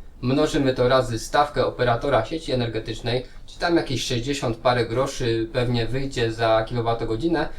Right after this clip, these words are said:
czyli jeśli mamy sto kilowatogodzin nabitych, mnożymy przez sześćdziesiąt groszy i mamy nasz rachunek.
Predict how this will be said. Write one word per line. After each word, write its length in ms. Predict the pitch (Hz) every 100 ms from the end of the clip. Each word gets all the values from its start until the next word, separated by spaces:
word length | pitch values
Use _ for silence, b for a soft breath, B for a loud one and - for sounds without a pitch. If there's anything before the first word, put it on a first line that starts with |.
| B B
czyli 200 | - 269
jeśli 260 | 196 - 120
mamy 320 | 123 120 107
sto 280 | - 151 143
kilowatogodzin 680 | 123 107 - 110 113 110
nabitych, 640 | 101 120 143 139 117 113 - - - - -
mnożymy 420 | 415 175 156 123
przez 160 | 110 117
sześćdziesiąt 420 | 113 110 107 104
groszy 360 | 120 127 - 120
i 160 | 135
mamy 260 | 165 135 123
nasz 240 | 113 -
rachunek. 500 | 110 110 107 - -